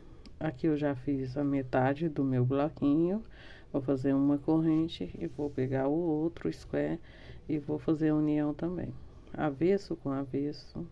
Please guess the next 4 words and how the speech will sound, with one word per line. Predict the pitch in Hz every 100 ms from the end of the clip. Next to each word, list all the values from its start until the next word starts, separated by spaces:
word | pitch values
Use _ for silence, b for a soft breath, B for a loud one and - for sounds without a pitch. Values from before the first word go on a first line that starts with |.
| - - - - B B B B B B B B - - - - - - - - - - - - - - - - - - B B B B -
Aqui | - 143 127 147
atrás, | 143 139 139 131 131
no | 135 135 147 165 156 -
espaço | 147 127 - 135 135 127 127 - 131 127